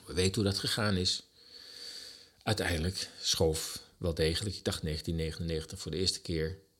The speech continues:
met Polen, eh, Tsjechië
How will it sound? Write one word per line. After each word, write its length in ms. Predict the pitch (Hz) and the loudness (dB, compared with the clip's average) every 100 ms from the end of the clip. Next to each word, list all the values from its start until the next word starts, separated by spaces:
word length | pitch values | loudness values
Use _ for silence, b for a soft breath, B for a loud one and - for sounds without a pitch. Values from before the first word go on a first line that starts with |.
| _ - | _ -10
met 240 | 78 - | -10 -4
Polen, 440 | - 82 82 78 78 _ _ _ - | -2 0 0 -2 -6 _ _ _ -6
eh, 100 | 87 82 80 78 80 78 - | -2 -2 0 0 -2 -6 -4
Tsjechië 460 | - 90 90 80 | -2 -2 -2 -6